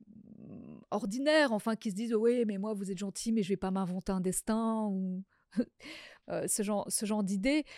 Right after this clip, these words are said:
Euh, mais comme on l'a dit depuis tout le début de la conversation, je pense que chacun peut rayonner dans le monde à sa manière, sans avoir besoin d'atteindre un niveau de notoriété ou, euh, même un niveau social.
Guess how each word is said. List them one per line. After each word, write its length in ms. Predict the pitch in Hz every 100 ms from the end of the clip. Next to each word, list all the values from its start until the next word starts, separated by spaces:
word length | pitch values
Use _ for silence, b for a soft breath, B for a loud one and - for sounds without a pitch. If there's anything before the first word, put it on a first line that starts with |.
| B -
Euh, 640 | 196 202 202 190 - 53 -
mais 340 | - 254 311 240 _ _ _ - - _ _ _ - -
comme 180 | - 277
on 60 | 269
l'a 140 | 240
dit 140 | 220
depuis 260 | 285 226 247
tout 100 | -
le 60 | 262
début 200 | 254 262
de 40 |
la 100 | 240
conversation, 540 | - 240 240 262 - 392
je 100 | -
pense 180 | 247 -
que 220 | - 247
chacun 580 | 226 269 247 269 285 285 B B B
peut 120 | 294
rayonner 720 | 240 269 254 262 247 285 269 _ _ _ _ _ _ _ -
dans 160 | 196 220
le 60 |
monde 360 | 220 240 247 180 -
à 100 | 190
sa 140 | 220
manière, 440 | 202 202 233 269 202 _ _ _ _ _
sans 280 | - 269 262
avoir 200 | 226 214
besoin 380 | 202 226 240 254
d'atteindre 480 | 196 - 226 233 -
un 100 | 202
niveau 280 | 196 196 220
de 60 |
notoriété 800 | 190 185 202 190 196 - 226 247 254 B B B -
ou, 200 | 220 214
euh, 180 | 185
même 220 | 180 202 208
un 80 |
niveau 280 | 190 190 190
social. 640 | 202 220 - 294 320 214